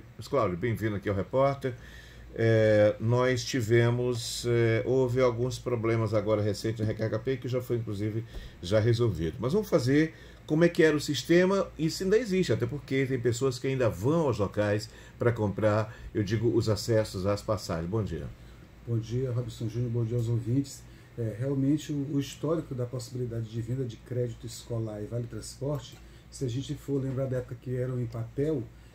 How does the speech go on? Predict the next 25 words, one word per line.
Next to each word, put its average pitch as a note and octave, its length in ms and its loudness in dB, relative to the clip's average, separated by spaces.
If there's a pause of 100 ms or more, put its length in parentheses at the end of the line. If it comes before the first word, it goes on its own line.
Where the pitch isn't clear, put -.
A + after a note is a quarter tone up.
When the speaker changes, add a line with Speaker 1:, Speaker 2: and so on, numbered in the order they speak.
Speaker 2:
eram C3 140 0
poucos E3+ 420 -6
postos A#2+ 400 -6
de B2 100 -2
venda. G#2+ 360 -8 (360)
Mas A#2+ 220 -4
em B2 60 -4
dois B2 240 -4
mil C#3 200 2
e C3+ 40 0
sete, B2+ 440 -6
na, A#2+ 200 -4 (200)
quando B2 200 -4
passou A#2+ 460 -8
ao B2 40 -6
sistema A#2 400 -6
de A2 80 -6
bilhetagem A#2 380 -6
automática, A#2 640 -6 (320)
houve B2 160 -2
uma C#3+ 140 2
ampliação D3+ 580 -2
desse C3+ 260 -6
número B2 260 -4
de A2+ 140 -10